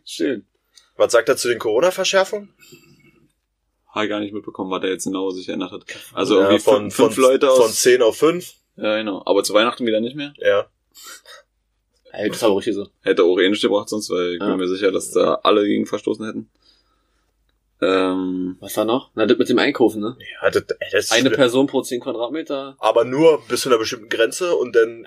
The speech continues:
Speaker 2: über achthundert Quadratmeter dann irgendwie, ja, da, da blickt doch keiner mehr durch.
Speaker 1: Ja, jetzt musst du auch draußen einfach anstehen, um, um Essen zu kaufen. Wisst ihr, so ein Ding ist das nämlich.
Speaker 2: Ja, und dann, und wisst ihr, was denn um, der Umkehrschluss von dem Scheißding wieder ist? Hamsterkäufe.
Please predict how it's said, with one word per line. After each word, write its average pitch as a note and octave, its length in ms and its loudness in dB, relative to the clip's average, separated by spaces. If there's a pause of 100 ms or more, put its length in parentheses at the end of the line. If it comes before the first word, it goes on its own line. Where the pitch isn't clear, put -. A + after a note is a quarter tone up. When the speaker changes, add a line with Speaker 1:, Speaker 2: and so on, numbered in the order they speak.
Speaker 2:
über C3+ 220 0
achthundert B2 360 -2
Quadratmeter A#2 540 2
dann A2+ 140 -4
irgendwie, G#2+ 180 -10 (220)
ja, - 140 -4
da, A2 100 2
da - 100 -4
blickt A2+ 220 -4
doch B2+ 80 4
keiner G#2+ 240 -2
mehr G#2+ 120 -4
durch. G#2+ 200 -6
Speaker 1:
Ja, B2 80 2
jetzt B2 260 2
musst C3 220 -6
du C3+ 360 2
auch - 120 -16
draußen C3+ 320 0
einfach - 220 -6
anstehen, G#2+ 500 -2 (720)
um, C#3 180 2
um C3 240 0
Essen C3 200 -2
zu - 80 -2
kaufen. G#2+ 360 -2 (140)
Wisst A2+ 180 -10
ihr, D3+ 60 0
so B2+ 100 0
ein B2+ 60 0
Ding A#2+ 140 0
ist A#2 120 -8
das A2+ 80 -8
nämlich. G#2+ 340 -12 (880)
Speaker 2:
Ja, A#2 100 2
und A#2+ 140 2
dann, D3+ 260 0
und A#2+ 160 -4
wisst D#3 160 2
ihr, A3 40 4
was G#3 80 2
denn F#3+ 140 0
um, D#3 260 -12
der C#3 160 0
Umkehrschluss D#3+ 460 -6
von G3 120 -6
dem F#3 120 -8
Scheißding G3 420 -2
wieder A3 180 0
ist? - 180 -4
Hamsterkäufe. B2+ 600 -2